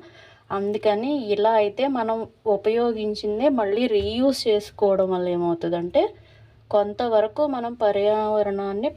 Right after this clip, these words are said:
పరిరక్షించిన వాళ్ళమైతే అవుతాం అనమాట. ఇలా అయితే అన్నిటికీ పెయింట్ వేసేసాను. ఈ బ్లూ కలర్ మూతలు ఉన్నాయి కదా, ఇవి కావాలంటే అలా ఉంచేసుకోవచ్చు.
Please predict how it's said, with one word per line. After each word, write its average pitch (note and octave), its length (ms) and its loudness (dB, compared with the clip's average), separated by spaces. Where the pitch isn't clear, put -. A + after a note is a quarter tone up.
పరిరక్షించిన G3 920 -2
వాళ్ళమైతే E3+ 540 -2
అవుతాం G3+ 320 2
అనమాట. C#3+ 280 -8
ఇలా G3+ 160 2
అయితే G3 220 0
అన్నిటికీ A3 540 -4
పెయింట్ G3 380 -2
వేసేసాను. F#3 640 -4
ఈ G#3 160 -4
బ్లూ G3+ 300 0
కలర్ B3+ 360 0
మూతలు A3+ 360 -6
ఉన్నాయి F#3+ 220 -4
కదా, E3+ 220 -2
ఇవి A#3+ 160 -4
కావాలంటే G3 580 0
అలా C4 220 0
ఉంచేసుకోవచ్చు. A3 720 -4